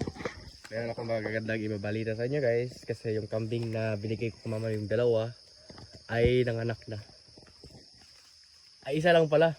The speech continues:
Tapos yung isa, ay sa kanya na yon. Yung isang kambing nanganak na. Yan sana, yung, yung kulay orange. Nanganak na sana yan ngayon. Kaso yun nga, nang dahil nakunan siya ng anak, guys. Sayang yun, dalawang anak.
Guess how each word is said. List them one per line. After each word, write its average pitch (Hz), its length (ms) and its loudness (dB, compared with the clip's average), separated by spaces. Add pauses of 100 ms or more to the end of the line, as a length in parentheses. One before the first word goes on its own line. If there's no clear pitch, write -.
(140)
Tapos 139 320 2
yung 139 160 2
isa, 135 240 0
ay 117 160 0
sa 120 80 -6
kanya 120 240 -2
na 117 160 0
yon. 110 160 0 (560)
Yung 120 80 -4
isang 120 240 -6
kambing 113 400 -4
nanganak 107 320 -6
na. 110 160 -4 (640)
Yan 170 160 10
sana, 160 320 8
yung, 151 240 6 (320)
yung 139 240 8
kulay 135 400 10
orange. 127 420 6 (1400)
Nanganak 147 380 8
na 147 80 8
sana 147 240 10
yan 143 240 12
ngayon. 139 400 10 (840)
Kaso 135 240 8
yun 143 240 12
nga, 139 220 8
nang 127 240 6
dahil 131 720 8 (800)
nakunan 139 480 8
siya 131 160 6
ng 127 100 2
anak, 135 220 2
guys. 131 320 6
Sayang 131 480 6
yun, 143 160 6
dalawang 120 420 6
anak. 135 220 2